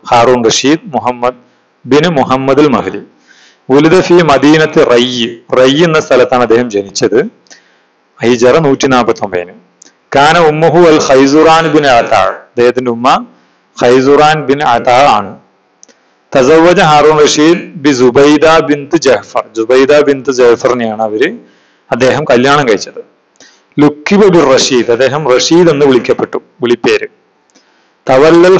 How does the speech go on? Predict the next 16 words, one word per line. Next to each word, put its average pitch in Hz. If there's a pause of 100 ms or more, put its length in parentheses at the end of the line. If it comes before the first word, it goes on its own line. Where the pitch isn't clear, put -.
ഖിലാഫത 147
ബഅദ 131
വഫാത്തി 143
അഖീഹി 127
മൂസ 123
അൽ 151
ഹാദി. 98 (880)
മൂസ 156
അൽ 175
ഹാദി 131
ആയ 117
അദ്ദേഹത്തിന്റെ 120
സഹോദരനത്തിന്റെ 143
മരണത്തിന് 131
ശേഷമാണ് 101
അദ്ദേഹം 107